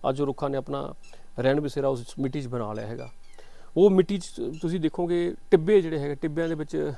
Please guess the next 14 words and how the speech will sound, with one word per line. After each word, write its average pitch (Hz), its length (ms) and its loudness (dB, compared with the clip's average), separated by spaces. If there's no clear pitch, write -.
ਪਹਾੜੀ 143 200 -4
ਕਿੱਕਰ 127 260 -6
ਸੀ, 123 80 -6
ਉਹਨੂੰ 139 140 -4
ਕਢਾ 139 280 -2
ਕੇ - 100 -6
ਅੱਜ 131 160 -6
ਨੇਟਿਵ 131 460 -2
ਨਾਲ 131 160 -4
ਭਰ 135 140 0
ਚੁੱਕਿਆ। 135 340 -8
ਉਹ 135 160 -4
ਅੱਜ 120 120 -8
ਉਹ 131 260 -6